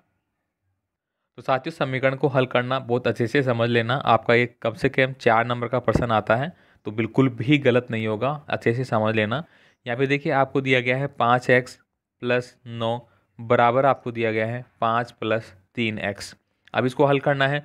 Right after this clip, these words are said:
तो देखिए जो एक्स की संख्याएं हैं उनको हम एक साइड लिखेंगे, तो यहाँ पे पाँच एक्स है, इधर जो तीन एक्स था वो इधर आएगा तो माइनस का बन जाएगा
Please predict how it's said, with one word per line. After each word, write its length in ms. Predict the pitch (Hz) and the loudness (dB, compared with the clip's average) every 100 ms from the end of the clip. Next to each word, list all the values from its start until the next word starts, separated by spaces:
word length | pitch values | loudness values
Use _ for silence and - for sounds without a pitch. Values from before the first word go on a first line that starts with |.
| - - - | -10 -20 -8
तो 60 | 123 | 0
देखिए 260 | 135 156 | 0 2
जो 200 | 147 156 - | 0 -2 2
एक्स 240 | 117 - | 0 0
की 100 | - | -2
संख्याएं 440 | 143 135 123 131 135 | 0 0 2 2 2
हैं 120 | 143 - | -2 -4
उनको 300 | 127 123 147 | -4 2 2
हम 160 | 143 - | 2 0
एक 200 | 117 - | -2 2
साइड 240 | 135 131 | 0 2
लिखेंगे, 420 | 127 113 104 101 | 0 -2 -4 -4
तो 120 | 101 | -2
यहाँ 160 | 110 113 | 0 0
पे 120 | 117 | 0
पाँच 340 | 120 120 123 135 | -2 0 2 2
एक्स 220 | 135 - | 0 0
है, 120 | 139 143 - - - | -4 -4 -20 -12 -2
इधर 220 | 123 139 | 2 2
जो 140 | 151 | 2
तीन 240 | 147 135 127 | 0 0 2
एक्स 200 | 127 - | 2 2
था 160 | 135 131 | 2 2
वो 200 | 131 131 | 0 -4
इधर 240 | 123 123 131 | 0 4 4
आएगा 260 | 123 117 | 4 2
तो 120 | 127 127 | -2 -2
माइनस 340 | 113 110 117 | 0 0 -2
का 120 | - | 0
बन 120 | 127 | 0
जाएगा 340 | 120 120 127 | 4 4 4